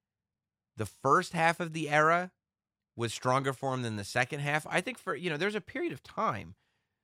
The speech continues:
when Drew McIntyre was the guy. Drew McIntyre put the whole company on his shoulders. Drew McIntyre was the star in the pandemic era. We tend to forget 'cause we're kinda trying to wash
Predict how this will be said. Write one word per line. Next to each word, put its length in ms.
when 160
Drew 240
McIntyre 520
was 160
the 140
guy. 260
Drew 200
McIntyre 420
put 140
the 80
whole 300
company 600
on 140
his 160
shoulders. 580
Drew 160
McIntyre 420
was 140
the 240
star 520
in 140
the 80
pandemic 580
era. 160
We 120
tend 200
to 80
forget 400
'cause 140
we're 80
kinda 240
trying 260
to 140
wash 720